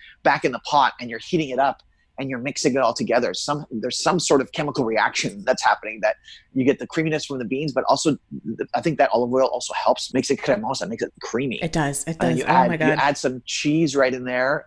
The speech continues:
Speaker 1: at that moment, and the cheese kinda, like, melts into everything. And then when you put it in your pan,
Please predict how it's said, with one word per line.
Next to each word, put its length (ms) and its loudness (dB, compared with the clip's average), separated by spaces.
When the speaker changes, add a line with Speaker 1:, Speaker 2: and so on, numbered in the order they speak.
Speaker 1:
at 100 0
that 200 0
moment, 380 -2
and 80 -14
the 80 -8
cheese 300 -2
kinda, 180 -2
like, 200 -2
melts 380 -2
into 260 -4
everything. 560 -2
And 120 0
then 340 0
when 140 -4
you 80 0
put 160 2
it 40 6
in 60 4
your 140 -4
pan, 500 -2